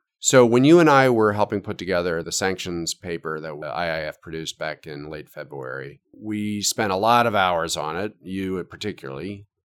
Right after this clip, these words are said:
I remember that one weekend where we rewrote the darn thing four or five times. But in the same time, after that was done and we then dealt with our personal families and so forth, you had a different task, which is that you are originally from Latvia, you have family in Ukraine, you have family in Russia,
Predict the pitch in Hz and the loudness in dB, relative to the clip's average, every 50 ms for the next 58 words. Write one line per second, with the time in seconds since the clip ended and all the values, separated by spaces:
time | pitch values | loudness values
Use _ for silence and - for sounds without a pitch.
0 | _ - 78 78 80 90 92 87 92 87 85 80 82 92 95 95 98 92 90 85 | _ -10 -8 -6 -4 -4 -4 -4 -4 -4 -2 -2 -2 -2 -4 -2 -2 -4 -4 -6
1 | - 95 87 87 87 87 85 78 76 85 82 78 80 85 85 82 80 90 92 87 | -6 -8 -8 -6 -6 -6 -8 -8 -6 -8 -8 -6 -6 -6 -6 -6 -6 -6 -8 -8
2 | - 82 73 78 76 73 73 71 - 78 76 78 - - - 87 82 78 - - | -10 -12 -10 -10 -10 -10 -10 -12 -14 -14 -14 -14 -14 -12 -10 -8 -8 -8 -8 -8
3 | 80 76 71 - - 85 69 67 67 78 90 90 - - _ _ _ _ - 123 | -10 -10 -10 -12 -14 -14 -12 -12 -12 -12 -12 -10 -12 -12 _ _ _ _ -2 0
4 | 127 139 131 139 139 139 - - 185 202 214 208 185 131 113 87 73 71 73 71 | 0 2 4 4 2 2 2 2 2 4 4 2 2 0 -4 -6 -6 -6 -8 -8
5 | 82 87 85 82 82 _ - 107 127 139 135 139 - 127 113 104 123 123 117 98 | -10 -10 -12 -14 -18 _ -4 0 0 0 0 0 -2 -2 0 4 4 4 4 2
6 | 107 98 82 - 98 80 78 80 82 90 95 87 82 82 87 90 87 90 82 92 | 0 -6 -6 -6 -6 -6 -6 -6 -6 -6 -6 -6 -8 -8 -8 -8 -8 -6 -6 -6
7 | 92 92 92 87 82 92 82 87 78 71 80 - 85 80 80 76 76 76 - _ | -6 -6 -8 -8 -6 -6 -6 -6 -6 -8 -12 -10 -10 -8 -8 -8 -8 -10 -12 _
8 | - 95 82 - - 78 73 - - 69 69 69 71 76 85 90 - 85 80 - | -16 -16 -14 -14 -14 -14 -14 -14 -12 -12 -12 -12 -12 -12 -12 -12 -12 -12 -12 -12
9 | - 87 78 - 85 85 82 82 82 _ _ _ _ - 113 120 156 180 175 160 | -12 -14 -16 -14 -12 -12 -12 -12 -14 _ _ _ _ -12 -6 -2 0 2 2 2
10 | 139 120 110 95 82 - 113 117 - - 67 57 _ - - 57 50 52 - - | 2 0 -2 -4 -4 -6 -8 -6 -6 -8 -12 -14 _ -20 -16 -14 -14 -14 -10 -10
11 | - - _ _ _ _ _ _ _ - 120 107 - 120 113 107 123 117 113 117 | -10 -10 _ _ _ _ _ _ _ -10 -8 -6 -4 -4 0 2 2 2 2 0
12 | 127 139 156 165 165 151 143 131 127 127 127 - - - 110 117 117 110 110 113 | 0 2 4 6 6 6 6 6 4 2 0 -6 -8 -2 0 0 0 0 0 -2
13 | 117 113 - 120 113 107 92 87 87 87 - 98 98 110 127 123 104 90 85 82 | -2 -2 -2 -4 -2 0 0 0 0 -2 -4 -6 -6 -4 -4 -4 -2 -2 -4 -4
14 | - - 95 90 87 87 90 92 90 80 76 107 117 131 143 131 117 110 - - | -6 -6 -6 -6 -6 -4 -4 -6 -6 -4 -4 0 2 4 4 2 2 0 -2 -4
15 | 95 95 104 110 98 87 78 73 - 85 78 76 80 73 71 67 73 87 113 127 | -4 -2 -2 -2 -2 -4 -4 -6 -8 -10 -8 -8 -8 -10 -10 -8 -4 -4 -4 -4
16 | - - 73 80 90 | -4 -6 -8 -8 -10